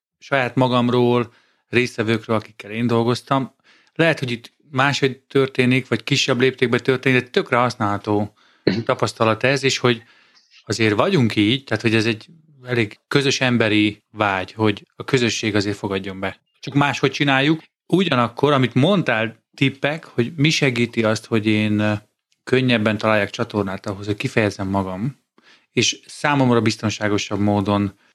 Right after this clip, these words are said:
Speaker 1: kerüljek abba a helyzetbe, hogy elkezdem megfogalmazni,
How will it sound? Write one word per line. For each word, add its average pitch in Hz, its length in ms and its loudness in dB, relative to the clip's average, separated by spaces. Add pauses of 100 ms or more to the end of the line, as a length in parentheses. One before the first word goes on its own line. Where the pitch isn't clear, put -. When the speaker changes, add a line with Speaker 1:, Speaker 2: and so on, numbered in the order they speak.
(100)
Speaker 1:
kerüljek 127 560 0
abba 151 220 2
a 127 40 4
helyzetbe, 113 400 0
hogy 131 160 -4
elkezdem 127 520 0
megfogalmazni, 113 920 0